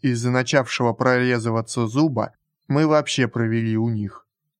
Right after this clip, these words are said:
Сын Багира действовал на Булочку успокаивающе,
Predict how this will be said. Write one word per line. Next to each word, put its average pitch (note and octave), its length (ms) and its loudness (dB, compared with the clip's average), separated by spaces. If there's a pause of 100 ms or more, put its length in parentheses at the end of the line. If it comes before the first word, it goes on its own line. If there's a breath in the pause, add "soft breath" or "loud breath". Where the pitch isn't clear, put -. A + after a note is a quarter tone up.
(340)
Сын E3+ 340 0
Багира B2+ 480 2
действовал C#3 580 0
на B2+ 120 0
Булочку B2+ 540 -2
успокаивающе, A#2+ 1160 -2